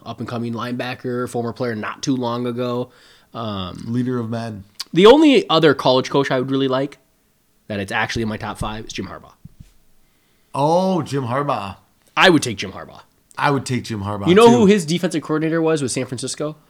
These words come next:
Speaker 2: Uh, Vic Fangio.
Speaker 1: Vic Fangio. You might get 'em both.
Speaker 2: Interesting.
Speaker 1: I, I know he kinda wore out his welcome with, uh, forty-niners. Again, I put that one more on the front office.
Speaker 2: On Trent Baalke,
Speaker 1: Yeah.
Speaker 2: who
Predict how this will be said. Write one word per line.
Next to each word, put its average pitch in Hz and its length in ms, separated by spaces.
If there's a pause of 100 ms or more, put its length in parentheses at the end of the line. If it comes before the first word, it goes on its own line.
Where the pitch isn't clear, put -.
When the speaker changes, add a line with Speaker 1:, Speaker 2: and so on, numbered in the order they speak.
(280)
Speaker 2:
Uh, 120 460 (1300)
Vic 117 180
Fangio. 127 480
Speaker 1:
Vic 117 180
Fangio. 104 520 (400)
You 151 120
might 123 200
get 110 80
'em 92 140
both. - 380 (840)
Speaker 2:
Interesting. 92 720 (500)
Speaker 1:
I, 165 280 (680)
I 160 80
know 185 200
he 165 240
kinda 139 340 (300)
wore 127 220
out 135 140
his 120 140
welcome 131 320
with, 135 300
uh, 120 180
forty-niners. 135 560 (140)
Again, 139 200
I 131 100
put - 200
that 139 140
one 131 140
more 127 160
on 127 80
the 113 40
front 123 200
office. 147 500 (160)
Speaker 2:
On 131 200
Trent 123 260
Baalke, 127 300
Speaker 1:
Yeah. 143 340
Speaker 2:
who 123 400